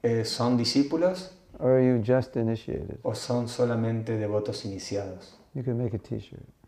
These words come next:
Speaker 1: Pueden hacer una remera.
Speaker 2: That'll be a heavy t-shirt. It's kind of intimidating, huh?
Speaker 1: Sería una, una remera así un poco pesada, un poco intimidante.
Speaker 2: I don't know. You might get kicked out of iskcon for wearing that t-shirt.
Speaker 1: <laughs> Eh, tal vez te echen de iskcon por usar esa remera.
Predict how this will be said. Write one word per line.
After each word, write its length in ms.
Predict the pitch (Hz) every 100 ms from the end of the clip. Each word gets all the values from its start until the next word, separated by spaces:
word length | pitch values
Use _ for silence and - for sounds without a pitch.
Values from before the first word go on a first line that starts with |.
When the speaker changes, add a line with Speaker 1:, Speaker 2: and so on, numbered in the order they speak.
| _ _
Speaker 1:
Pueden 240 | 117 110
hacer 240 | 101 - 113
una 140 | 117 110
remera. 580 | 110 104 101 95 - - - - - _ _ -
Speaker 2:
That'll 240 | 147 156
be 120 | 147 135
a 40 |
heavy 220 | 127 113
t-shirt. 400 | 107 104 - 113
It's 140 | 135 127
kind 180 | 165 147
of 100 | 117
intimidating, 680 | 110 123 113 101 101 95 92
huh? 60 |
Speaker 1:
Sería 340 | 104 120 120 135
una, 240 | 127 117
una 200 | 113 113
remera 340 | 110 107 113
así 160 | 107 117
un 100 | 104
poco 260 | 117 107 98
pesada, 400 | 95 - 113 107
un 60 |
poco 180 | 110 110
intimidante. 680 | 110 107 101 104 101 92 98 - -
Speaker 2:
I 40 | 117
don't 140 | 104
know. 120 | 104 101
You 140 | 117
might 180 | 131 117
get 140 | 120
kicked 240 | - 127 131
out 120 | 110
of 100 | 110
iskcon 500 | 113 - 110 107 104 -
for 100 | 143
wearing 300 | 131 135 127
that 180 | 113 101
t-shirt. 440 | 120 104 - 90 95
Speaker 1:
<laughs> 60 |
Eh, 200 | 117 139 120
tal 160 | 127 143
vez 160 | 156
te 80 | 151
echen 260 | 143 139 123
de 100 | 131
iskcon 280 | 127 113
por 120 | 107 117
usar 260 | 110 120
esa 180 | 117 120
remera. 460 | 113 107 107 104